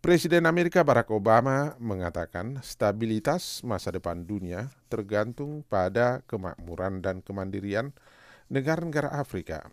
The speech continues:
Obama berbicara di Washington hari Senin di hadapan sekelompok tokoh muda yang berjumlah lima ratus orang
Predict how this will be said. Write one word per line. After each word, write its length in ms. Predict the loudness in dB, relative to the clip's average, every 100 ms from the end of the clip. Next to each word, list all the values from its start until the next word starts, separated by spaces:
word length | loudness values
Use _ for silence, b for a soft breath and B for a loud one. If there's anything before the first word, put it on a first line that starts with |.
| -20 -20
Obama 560 | -12 -8 -4 -4 -4 -6
berbicara 560 | -6 -8 -6 -4 -4
di 80 | -6
Washington 640 | -6 -4 -6 -8 -10 -10 -10
hari 240 | -10 -10
Senin 320 | -10 -10 -10 b b b b b -4
di 160 | 2
hadapan 320 | 2 2 0 -4
sekelompok 560 | -6 -2 -2 -2 -6
tokoh 240 | -6 -6 -6
muda 400 | -6 -4 -2 0
yang 240 | -2 -4
berjumlah 480 | -8 -8 -6 -6 -6
lima 400 | -6 -6 -4 -4
ratus 160 | -4
orang 320 | -6 -6 -8